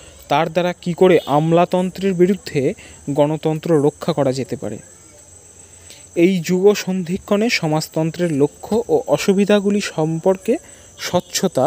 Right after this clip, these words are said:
আজ সবচেয়ে বেশি গুরুত্বপূর্ণ তাৎপর্য বহন করে। যেহেতু বর্তমান সময়ে এই সমস্যাগুলি নিয়ে মুক্ত ও বাধাহীন আলোচনা একটি শক্তিশালী নিষেধে নিয়ন্ত্রণাধীন, তাই আমি মনে করি এই পত্রিকার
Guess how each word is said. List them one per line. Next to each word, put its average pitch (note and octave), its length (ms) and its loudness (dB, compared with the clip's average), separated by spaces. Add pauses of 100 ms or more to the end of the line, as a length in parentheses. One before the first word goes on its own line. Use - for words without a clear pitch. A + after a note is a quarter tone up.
(100)
আজ C#3 240 2 (200)
সবচেয়ে - 520 0
বেশি E3+ 280 0
গুরুত্বপূর্ণ D#3 800 -2
তাৎপর্য C#3+ 460 -4 (160)
বহন C3+ 280 -4
করে। - 240 -14 (1500)
যেহেতু F#3 360 2
বর্তমান F#3 520 0
সময়ে G#3 380 -2
এই D#3+ 160 2
সমস্যাগুলি F#3+ 680 0
নিয়ে G3 280 2 (440)
মুক্ত - 360 0
ও F3 220 4
বাধাহীন E3+ 500 2
আলোচনা D#3+ 540 0
একটি C#3 260 -4 (380)
শক্তিশালী G3+ 680 0
নিষেধে G3+ 600 2 (380)
নিয়ন্ত্রণাধীন, F3+ 920 2 (380)
তাই D#3+ 200 4 (100)
আমি E3+ 240 2
মনে A#3 260 0
করি D3+ 340 -2
এই D#3+ 280 2
পত্রিকার F3 560 0